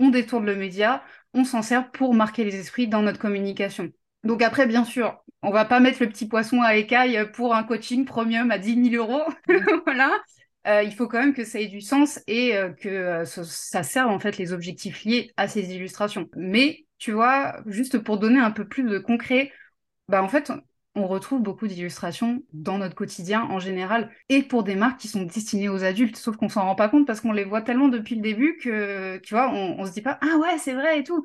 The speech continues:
Speaker 1: Par exemple, pour les mascottes ou slash les avatars, et cetera, bah t'as Monsieur Propre. Tu vois, c'est un dessin, Monsieur Propre. Et en plus, Monsieur Propre, c'est vraiment génial parce qu'il lui a inventé un background de fou. <laughs> Je,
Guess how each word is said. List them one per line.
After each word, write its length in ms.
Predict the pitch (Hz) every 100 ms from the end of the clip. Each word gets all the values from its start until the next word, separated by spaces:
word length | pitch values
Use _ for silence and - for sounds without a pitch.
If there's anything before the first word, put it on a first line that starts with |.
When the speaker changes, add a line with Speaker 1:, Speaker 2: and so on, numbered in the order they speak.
| -
Speaker 1:
Par 80 |
exemple, 320 | 208 226 294 -
pour 160 | - 202
les 100 | 190
mascottes 560 | 190 202 - 254 254 -
ou 160 | 214 202 _
slash 380 | - - 202 202
les 140 | 202 175
avatars, 400 | 170 175 214 196
et 80 |
cetera, 440 | 156 160 185 226 285 -
bah 100 | 175
t'as 120 | 156
Monsieur 340 | 175 170 - 226
Propre. 360 | - 330 - -
Tu 140 | - 202
vois, 180 | 311 392
c'est 120 | -
un 100 | 202
dessin, 360 | 208 254 349
Monsieur 240 | 320 247 247
Propre. 220 | 254 262 -
Et 160 | 190 180
en 80 | 180
plus, 220 | - 214
Monsieur 240 | 214 214
Propre, 180 | - 240
c'est 120 | 226
vraiment 260 | 185 196 226
génial 280 | 214 196 208
parce 160 | 190
qu'il 140 | - 185
lui 80 |
a 40 | 190
inventé 440 | 190 190 202 247
un 120 | - 185
background 600 | 202 208 208 220 220 175
de 100 | 180
fou. 340 | - 262 277
<laughs> 220 | - 285
Je, 320 | 330 320 247